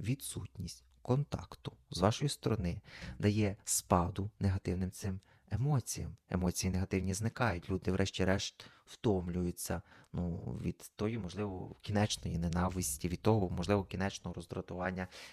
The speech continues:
ну, і на зміну цього приходить цікавість, як він там як там вона. І тут важливо розуміти, що ваша мета, коли вже буде ось ця така цікавість, ну, знову ж таки, не повернути партнера будь-якою ціною,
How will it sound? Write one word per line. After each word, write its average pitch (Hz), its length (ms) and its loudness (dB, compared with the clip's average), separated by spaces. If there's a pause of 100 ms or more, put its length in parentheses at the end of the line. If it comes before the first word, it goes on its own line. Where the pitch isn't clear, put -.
(100)
ну, 90 240 0
і 87 240 -2 (360)
на 101 80 0
зміну 95 420 0
цього 90 360 -4
приходить - 500 -2 (220)
цікавість, 117 920 -4 (160)
як 92 480 -2
він 95 360 0 (260)
там 85 340 0 (400)
як 92 440 2
там 95 340 4
вона. 98 400 4 (440)
І 117 60 0
тут 208 160 4
важливо 156 320 2
розуміти, 110 720 -4
що - 160 -10
ваша 104 280 -2
мета, 90 460 -4 (160)
коли 90 240 -2
вже 107 180 -4
буде 90 280 -2
ось 98 160 -2
ця - 120 -6
така 95 420 0 (140)
цікавість, - 920 -4 (320)
ну, 90 640 -4 (220)
знову 113 340 0
ж - 100 -8
таки, - 160 -2
не 101 80 2
повернути 127 500 0
партнера - 500 0
будь-якою 90 480 -2
ціною, 90 460 -2